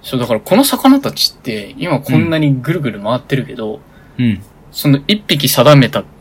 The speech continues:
Speaker 1: 個を認識して、
Speaker 2: うん。うん。
Speaker 1: 再び巡り合うことってできるのかなって。
Speaker 2: まあ、そこまでこう、意識が働いてるかっていう問題はあるけどね。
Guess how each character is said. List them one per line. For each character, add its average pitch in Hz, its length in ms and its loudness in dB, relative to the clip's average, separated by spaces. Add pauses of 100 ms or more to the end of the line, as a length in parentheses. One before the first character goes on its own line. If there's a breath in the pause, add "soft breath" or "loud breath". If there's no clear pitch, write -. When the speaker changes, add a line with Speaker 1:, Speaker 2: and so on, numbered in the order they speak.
(120)
Speaker 1:
個 - 140 2
を 110 160 0
認 123 280 6
識 147 260 2
し - 200 2
て、 151 300 0 (400)
Speaker 2:
う 131 60 0
ん。 - 80 2
う - 20 0
ん。 98 40 -4
Speaker 1:
再 220 220 0 (140)
び 190 140 2
巡 143 400 6
り 185 60 6
合 170 100 8
う 139 60 4
こ 117 140 -6
と 107 140 -6
っ - 20 -8 (440)
て 98 280 -10 (140)
で 117 120 -2
き - 140 2
る 120 120 2
の 95 80 -12
か - 140 -8
な 104 140 -10
っ - 40 -20 (440)
て。 - 140 -14 (920 loud breath)
Speaker 2:
ま 143 180 0
あ、 113 40 -2
そ - 300 -2
こ 254 220 -2
ま 370 200 -2
で 135 160 2
こ 101 440 -4
う、 92 40 -10 (100)
意 165 80 -8
識 - 380 -2
が 95 140 -4
働 131 420 -2
い 135 40 -6
て 139 120 -4
る 131 100 -2
か 135 140 -2
っ 127 80 -6
て - 140 -6
い 101 60 -2
う 95 40 -6
問 95 200 -4
題 92 120 -6
は 92 80 -4
あ 98 60 -4
る 95 80 -8
け 85 100 -16
ど 78 100 -16
ね。 120 200 -10